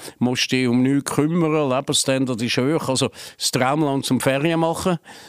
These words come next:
Speaker 2: Und dann, äh, natürlich dann eben Fußball, mein, äh, Traumsport und dann die Schweiz erst mal dabei.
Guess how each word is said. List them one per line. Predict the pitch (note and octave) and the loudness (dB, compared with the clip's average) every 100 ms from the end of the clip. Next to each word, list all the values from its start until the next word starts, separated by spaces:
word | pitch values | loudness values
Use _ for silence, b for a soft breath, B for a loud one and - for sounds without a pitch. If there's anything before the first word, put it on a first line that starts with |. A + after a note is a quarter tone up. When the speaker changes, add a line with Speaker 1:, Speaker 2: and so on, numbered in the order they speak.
| B | B
Speaker 2:
Und | D3+ C#3 - | -2 -2 0
dann, | C3+ C#3 D3 | 2 2 2
äh, | C3+ C3+ C3 C3 | 2 0 0 0
natürlich | B2 - C#3 C#3+ C3+ | -2 0 0 2 0
dann | B2 A#2+ | 0 0
eben | A#2+ B2 C3 A2+ | 0 0 0 0
Fußball, | G#2 C#3 E3 E3+ - D3+ D3+ E3 E3 D#3+ C#3 - - - - | -2 0 2 0 0 0 0 0 0 -2 -6 -12 -18 -16 -6
mein, | A#2 C#3 C3+ C3 B2 | -2 0 2 2 2
äh, | A#2+ A#2 A2+ A2+ G#2+ G#2 G2 | 0 -2 -2 -2 -4 -4 -6
Traumsport | - G#2 G#2 G#2+ F#2 - - D3 E3 D3 - - | -4 -2 0 0 -2 -2 -2 -2 -2 -6 -6 -4
und | - B2+ B2 | -2 -2 -2
dann | G#2+ G#2+ | -4 -4
die | G2 | -2
Schweiz | B2+ C#3 E3 - C#3+ | 0 0 0 0 0
erst | C#3 C3+ B2+ | 0 -2 -2
mal | A#2+ | -2
dabei. | A#2 A#2 D3+ | -2 -2 -2